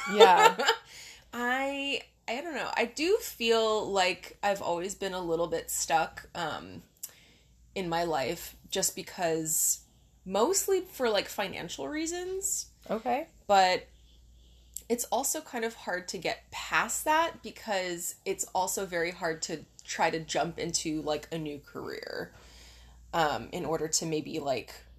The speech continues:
Speaker 1: increase that safety net, you know, like, your
Speaker 2: Mm-hmm.
Speaker 1: financial safety net.
Speaker 2: Mm-hmm.
Speaker 1: Um, I honestly think if I was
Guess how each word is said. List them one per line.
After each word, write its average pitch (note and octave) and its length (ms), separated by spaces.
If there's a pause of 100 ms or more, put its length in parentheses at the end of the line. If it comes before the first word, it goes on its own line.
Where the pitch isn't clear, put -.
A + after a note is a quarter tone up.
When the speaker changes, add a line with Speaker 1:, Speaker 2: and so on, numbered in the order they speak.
(100)
Speaker 1:
increase E3+ 640
that - 600 (840)
safety D#3 520
net, A2+ 240 (420)
you G3+ 80
know, F3 60
like, E3 180
your E3 120
Speaker 2:
Mm-hmm. G3 60
Speaker 1:
financial D3+ 420
safety - 360
net. - 220
Speaker 2:
Mm-hmm. F#3 340 (360)
Speaker 1:
Um, F3 420 (120)
I G#3+ 140
honestly C4+ 400
think A#3 300
if - 320 (120)
I F3 760
was F3 280